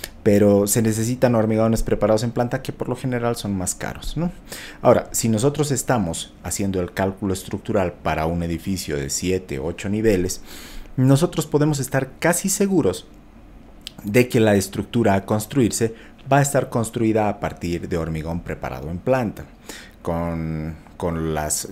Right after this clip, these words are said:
con, con los camiones hormigoneros que ya nos traen el hormigón premezclado y además que sacan siempre probetas de muestra de todas las bachadas que se echan en obra.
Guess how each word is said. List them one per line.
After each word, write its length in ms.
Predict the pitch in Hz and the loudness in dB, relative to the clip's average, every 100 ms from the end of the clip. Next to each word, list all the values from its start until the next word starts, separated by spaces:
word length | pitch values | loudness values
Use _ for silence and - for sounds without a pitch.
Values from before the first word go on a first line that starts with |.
| - | -8
con, 280 | 85 82 78 | -6 -4 -6
con 200 | 87 80 | -6 -6
los 100 | - | -4
camiones 440 | 87 92 101 101 | -2 0 0 0
hormigoneros 640 | 92 101 110 120 117 110 | 0 2 2 4 4 2
que 120 | - 82 | 0 -2
ya 140 | 92 | 0
nos 220 | 107 - | 0 -2
traen 500 | 110 101 104 110 110 | 0 2 2 2 0
el 140 | 87 85 | 0 -2
hormigón 580 | 87 95 101 101 104 - - - - | -2 0 2 4 2 -4 -16 -20 -4
premezclado 840 | - 107 123 127 - 143 131 131 135 - - | 2 4 4 2 4 8 8 8 4 -4 0
y 80 | 107 | 4
además 320 | 104 107 113 | 6 4 2
que 140 | - | 0
sacan 540 | 104 - 185 117 95 92 | 2 2 2 2 0 0
siempre 480 | - 160 131 - 98 | 2 2 4 2 -2
probetas 500 | 95 90 98 117 120 | 0 0 2 0 2
de 80 | |
muestra 500 | 143 110 98 - 120 - - - | 2 2 0 -2 -2 -6 -20 -10
de 140 | 113 104 | -4 0
todas 280 | - 113 123 | 4 4 4
las 160 | 120 | 0
bachadas 460 | 101 - 98 87 - | -2 -2 -2 -2 -2
que 120 | 85 | -6
se 140 | - | -6
echan 280 | 80 - 85 | -8 -6 -2
en 100 | 95 | 2
obra. 280 | 131 90 | 4 2